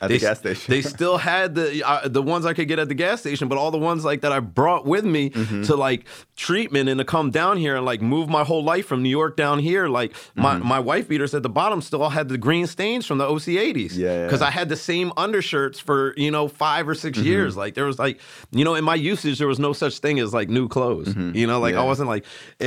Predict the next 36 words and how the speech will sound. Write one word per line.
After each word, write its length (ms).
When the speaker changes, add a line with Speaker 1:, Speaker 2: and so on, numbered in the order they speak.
Speaker 2:
and 60
Speaker 1:
For 60
Speaker 2:
it's 80
Speaker 1:
people 140
Speaker 2:
like 80
Speaker 1:
that 160
don't 200
know, 200
so 180
when 120
you're 80
doing 220
an 80
Oxy 380
eighty, 360
you 220
lick 280
it, 280
and 180
then 140
you 100
use 260
the 80
bottom 300
of 60
your 120
shirt, 320
and 140
you 100
rub 220
it 80
off. 320
So 140
that 220
way, 100
like, 280